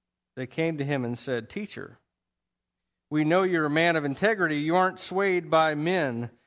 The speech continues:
because you pay no attention to who they are, but you teach the way of God in accordance with the truth. Is it right to pay taxes to Caesar or not? Should we pay taxes or shouldn't we?" But Jesus knew their hypocrisy.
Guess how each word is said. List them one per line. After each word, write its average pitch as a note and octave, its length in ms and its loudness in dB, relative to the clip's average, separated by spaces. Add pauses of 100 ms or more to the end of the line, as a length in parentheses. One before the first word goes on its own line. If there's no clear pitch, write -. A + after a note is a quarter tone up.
(160)
because D#3+ 360 0
you G3+ 160 -4
pay G3+ 300 0
no G3 260 2
attention G3+ 480 -4
to C3 100 -4
who E3+ 160 -2
they D#3 220 0
are, C3 560 -2 (360)
but B2 100 -6
you E3 160 -2
teach E3+ 380 -6
the C#3+ 120 -2
way C#3+ 200 0
of A#2 160 -4
God C3 380 -2
in A#2 120 -4
accordance A#2+ 540 -6
with A2+ 160 -10
the G#2+ 80 -18
truth. - 400 -12 (1300)
Is G3+ 180 2
it A#3 120 -4
right F3+ 360 4
to F#3 80 -8
pay G3 220 0
taxes F3+ 720 0
to D3+ 100 -10
Caesar D3+ 560 -4
or D3 80 -4
not? E3+ 340 2 (400)
Should A#3+ 280 0
we A3+ 180 0
pay G3+ 320 0
taxes E3 920 -4
or D3+ 120 -4
shouldn't C#3+ 420 -6
we?" A#2 300 -10 (720)
But C3+ 120 -10
Jesus D3 500 -4
knew D3 300 -4
their B2+ 180 -4
hypocrisy. B2+ 840 -10